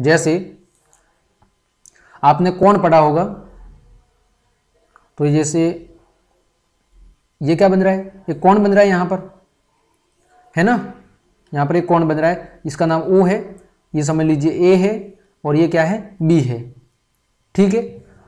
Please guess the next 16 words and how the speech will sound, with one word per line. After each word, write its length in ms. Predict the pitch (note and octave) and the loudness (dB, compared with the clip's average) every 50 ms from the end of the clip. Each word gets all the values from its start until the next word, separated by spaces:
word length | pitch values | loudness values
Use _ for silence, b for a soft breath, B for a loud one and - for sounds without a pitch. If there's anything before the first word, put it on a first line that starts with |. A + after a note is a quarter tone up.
| b - | b 0
तो 60 | E3+ | 2
आसन 300 | D#3 D3+ D3+ A3 G#3+ G3 | 2 2 2 2 2 2
भुजा 180 | E3 D3 F3 | 2 2 2
का 100 | E3+ F3 | 0 0
मतलब 220 | E3+ E3 D#3+ F3 E3+ | 0 0 0 0 0
होता 180 | D#3+ C#3+ E3+ | 2 0 0
है 380 | F3+ G3+ G3+ - - - - _ - | 0 -2 -2 -6 -14 -20 -14 _ -2
कि 80 | F3+ | -2
जहाँ 260 | D#3+ D#3+ D3 D3 F3+ F#3+ | 0 2 2 2 0 2
से 180 | G3+ G3 F#3 F#3+ | 2 4 4 2
एक 120 | F3+ D#3 | 2 2
भुजा 220 | D3 D3 D3 E3 E3+ | 0 2 2 2 0
शुरू 260 | E3+ - E3 G3 G3 | 0 2 4 4 6
हो 80 | F3+ F3 | 6 6
रही 180 | E3+ F3+ F3 | 4 4 4
है 300 | F3 G3 G#3+ - - - | 4 2 0 -4 -8 -18